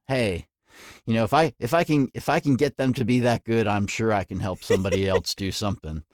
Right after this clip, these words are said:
Speaker 2: I'm sure you can. Yeah.
Speaker 1: <laughs>
Speaker 2: That is very impressive, I have to say. And good luck to both of them, 'cause wow. Yeah,
Speaker 1: Yeah.
Speaker 2: they've got a good start.
Speaker 1: Yeah.
Speaker 2: <laughs>
Speaker 1: A-, and actually, they did a lot of voice work,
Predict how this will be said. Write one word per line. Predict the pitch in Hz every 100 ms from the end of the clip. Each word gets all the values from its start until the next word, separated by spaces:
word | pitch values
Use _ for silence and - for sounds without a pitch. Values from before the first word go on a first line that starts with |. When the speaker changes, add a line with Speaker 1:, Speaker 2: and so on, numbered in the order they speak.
| - - - - - - -
Speaker 2:
I'm | 269
sure | 285 - 320
you | 254
can. | 220 269 240 165 156 -
Yeah. | 202 262 - 156 135
Speaker 1:
<laughs> |
Speaker 2:
That | 127 - 247
is | 262 226
very | 240 240 240
impressive, | 233 233 202 - 160 143
I | 160
have | 175 170
to | 175
say. | - 185 170
And | 160 165
good | 202 185
luck | 185
to | -
both | 170 180 240
of | 170
them, | 151 139
'cause | 139 170
wow. | 151 151 160 147 143 151 _
Yeah, | 175 165 151 151
Speaker 1:
Yeah. | 185 190
Speaker 2:
they've | 165
got | 175
a | 165
good | 170 165
start. | - 165 147 - -
Speaker 1:
Yeah. | 117 - - 262
Speaker 2:
<laughs> | -
Speaker 1:
A-, | - 147 -
and | 185 185
actually, | 202 - 190
they | 160 147
did | 139 143
a |
lot | 190 131 117
of | 101
voice | 104 160 -
work, | 123